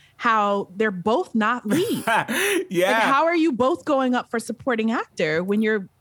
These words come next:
Speaker 1: there is no film without both of you?
Speaker 2: I
Speaker 1: I don't,
Speaker 2: agree.
Speaker 1: I don't understand.
Speaker 2: I agree. So apparently, I talked about this on the Oscar episode.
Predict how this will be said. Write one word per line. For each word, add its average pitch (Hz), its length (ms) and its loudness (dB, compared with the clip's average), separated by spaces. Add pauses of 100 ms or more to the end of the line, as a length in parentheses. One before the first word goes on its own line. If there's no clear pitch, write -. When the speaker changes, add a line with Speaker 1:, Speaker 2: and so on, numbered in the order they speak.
Speaker 1:
there 214 260 -2
is 294 160 0
no 311 140 2
film 381 340 -2
without 240 360 -2
both 160 220 -4
of 160 120 -12
you? 85 220 -10 (200)
Speaker 2:
I 143 220 4
Speaker 1:
I 233 80 2
don't, 277 120 2
Speaker 2:
agree. 285 120 0
Speaker 1:
I 269 80 0
don't 311 180 2
understand. 269 720 -4
Speaker 2:
I 139 140 0
agree. 139 560 0 (320)
So 165 320 2
apparently, 190 640 0
I 151 140 0
talked 175 300 -4
about 151 280 0
this 143 220 -2
on 135 800 0
the 131 600 0 (320)
Oscar 151 460 0
episode. 123 800 -4